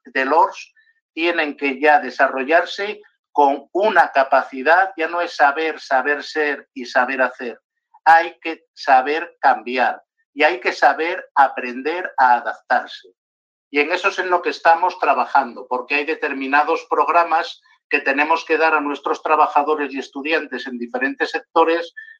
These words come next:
para poder aceptar el cambio. No aceptamos el cambio y eso en muchas ocasiones nos lleva a la imposibilidad de generar un cambio cultural.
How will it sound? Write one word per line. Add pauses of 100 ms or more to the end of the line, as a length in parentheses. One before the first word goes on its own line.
para
poder (160)
aceptar
el
cambio. (300)
No
aceptamos
el
cambio (260)
y
eso
en
muchas
ocasiones
nos
lleva
a
la
imposibilidad
de
generar (200)
un
cambio
cultural.